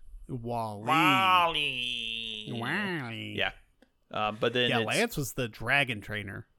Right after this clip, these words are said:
Speaker 2: Yeah.
Speaker 1: He had the, he had the really hard, uh, Dragonite.
Speaker 2: Yeah, the cheater. The cheater. Uh,
Speaker 1: Yeah, he had the under, he had the underleveled Dragonite that shouldn't be evolved yet.
Speaker 2: But yeah, so it's blue, Trace, Lance,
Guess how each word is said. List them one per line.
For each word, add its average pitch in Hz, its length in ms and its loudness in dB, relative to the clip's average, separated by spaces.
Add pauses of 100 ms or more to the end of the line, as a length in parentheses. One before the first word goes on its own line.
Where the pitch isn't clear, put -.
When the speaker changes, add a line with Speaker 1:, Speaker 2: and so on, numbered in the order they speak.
(120)
Speaker 2:
Yeah. 113 260 4
Speaker 1:
He 135 100 0
had 135 160 2
the, 113 260 -4 (100)
he 151 120 0
had 143 120 4
the 123 80 0
really 123 240 -2
hard, 110 360 0 (160)
uh, 107 280 0
Dragonite. 107 280 -2
Speaker 2:
Yeah, 110 220 4
the 113 120 -2
cheater. 113 480 -4 (720)
The 120 80 -8
cheater. 120 360 -2 (400)
Uh, 117 320 4
Speaker 1:
Yeah, 208 120 10
he 139 80 4
had 147 100 4
the 131 120 2
under, 156 300 6
he 139 120 4
had 160 100 6
the 143 80 2
underleveled 147 580 4
Dragonite 117 540 2
that 117 200 -6
shouldn't 131 260 -4
be 135 100 2
evolved 143 300 -2
yet. 110 100 -4
Speaker 2:
But 135 80 4
yeah, 120 120 4
so 135 140 2
it's 127 100 0
blue, 160 320 8
Trace, 147 420 6
Lance, 135 400 2